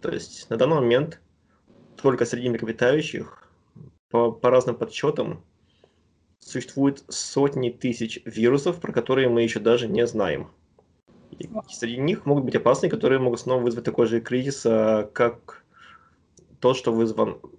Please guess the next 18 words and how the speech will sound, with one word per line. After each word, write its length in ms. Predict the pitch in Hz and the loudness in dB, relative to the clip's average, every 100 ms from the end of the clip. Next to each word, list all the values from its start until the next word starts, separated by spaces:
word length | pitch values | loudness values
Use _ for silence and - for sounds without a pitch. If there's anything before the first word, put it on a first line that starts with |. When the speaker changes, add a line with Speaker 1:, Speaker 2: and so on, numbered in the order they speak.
| - | -4
Speaker 1:
ковид 220 | 123 110 | 0 0
девятнадцать. 540 | 104 196 110 104 - - _ _ _ _ _ _ _ _ | 0 -2 0 -2 -4 -20 _ _ _ _ _ _ _ _
Это 80 | - | -2
Speaker 2:
Мгм. 40 | 120 | -2
Speaker 1:
лишь 120 | 117 | -2
вопрос 240 | - 117 | -6 -4
времени. 420 | 113 110 107 80 - _ _ _ - - _ _ _ _ _ _ _ _ - - | 0 0 -2 -8 -12 _ _ _ -20 -20 _ _ _ _ _ _ _ _ -20 -16
Speaker 2:
Вау, 280 | 202 190 196 | -12 -8 -4
а 60 | |
почему 300 | 220 240 285 | -4 -4 -2
тогда 260 | 302 269 240 | -2 0 0
другие 400 | 214 214 247 247 | 0 0 2 2
вирусы 440 | 226 240 226 220 | 0 -2 -2 0
не 180 | 220 220 | 4 4
перекидывались? 920 | 220 214 240 226 214 202 196 226 - - - - - - | 4 -2 -2 0 0 0 -2 -4 -14 -20 -20 -20 -12 0
Ну, 180 | 294 | 0
как 200 | 214 180 | 0 -2
бы, 180 | 175 175 | -6 -8